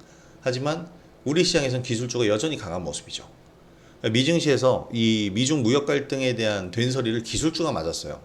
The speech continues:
뭐 상관이 아예 없는 건 아니지만, 그래도 아니, 기술주가 주도적으로 하락할 만한 그런 악재는 아니거든요.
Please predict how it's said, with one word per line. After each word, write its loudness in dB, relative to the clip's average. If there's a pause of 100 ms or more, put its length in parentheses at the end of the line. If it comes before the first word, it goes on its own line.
(1120)
뭐 2
상관이 -4
아예 0
없는 0
건 -2
아니지만, -6
그래도 -4 (520)
아니, -4 (160)
기술주가 -2
주도적으로 0
하락할 -6
만한 -4
그런 -2
악재는 -6
아니거든요. -6